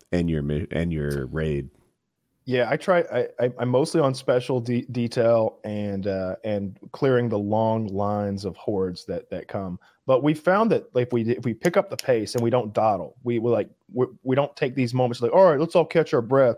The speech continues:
Speaker 2: There is no kind of catching your breath. There are moments between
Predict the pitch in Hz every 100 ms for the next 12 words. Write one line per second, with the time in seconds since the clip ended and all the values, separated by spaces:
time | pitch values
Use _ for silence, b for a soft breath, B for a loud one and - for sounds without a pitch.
0 | - _ - 143 196 185 160 135 - 131
1 | 123 120 101 120 113 90 127 139 131 143
2 | 135 - 127 123 - 127